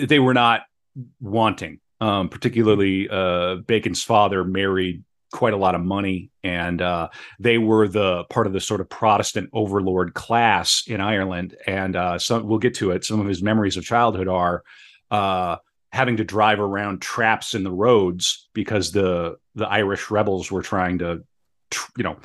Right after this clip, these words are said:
trap cars so they could, I, I assume, kill or take hostage, um, the swells. Uh, so that's, that's quite a childhood, basically growing up during kind of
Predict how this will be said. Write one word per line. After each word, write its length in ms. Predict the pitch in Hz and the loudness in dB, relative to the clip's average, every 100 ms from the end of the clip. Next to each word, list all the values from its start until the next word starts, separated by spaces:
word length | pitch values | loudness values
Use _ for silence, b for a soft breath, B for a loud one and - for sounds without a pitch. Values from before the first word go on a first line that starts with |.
| b b b _ _ - | b b b _ _ -14
trap 360 | - 127 104 - | -2 0 0 -2
cars 500 | - 120 101 95 - | 2 6 6 4 0
so 140 | 110 | -4
they 140 | 95 92 | -4 -4
could, 240 | 90 73 _ _ - | -6 -10 _ _ -8
I, 160 | 110 101 | -2 0
I 180 | 98 92 | 0 0
assume, 840 | 95 87 - 107 98 98 98 95 98 | -2 -4 -4 -2 -2 -4 -8 -12 -12
kill 340 | - - 110 104 | -6 0 2 2
or 140 | 92 | 0
take 260 | - 104 92 | 0 -2 2
hostage, 760 | 95 95 - - 85 - - | 2 2 0 -2 -4 -4 -8
um, 360 | 117 98 82 78 _ _ _ _ | -4 -4 -4 -10 _ _ _ _
the 80 | 104 | -2
swells. 760 | 95 - 107 107 101 87 - - B B B 110 | 0 0 2 2 2 0 -2 -4 B B B -6
Uh, 320 | 95 95 92 | 0 2 2
so 340 | 90 135 110 101 B B B | 0 2 2 2 B B B
that's, 220 | 196 208 | 2 4
that's 260 | - 170 165 | 4 2 2
quite 220 | - 135 | 4 4
a 40 | |
childhood, 460 | 113 123 104 95 110 | 4 4 2 2 0
basically 400 | 123 113 123 113 | 2 0 -2 -4
growing 300 | 101 107 101 | 0 0 0
up 140 | 95 | -2
during 480 | - 101 98 92 95 _ - | -2 0 2 0 -4 _ -10
kind 180 | - 113 | -2 0
of 160 | 87 | 0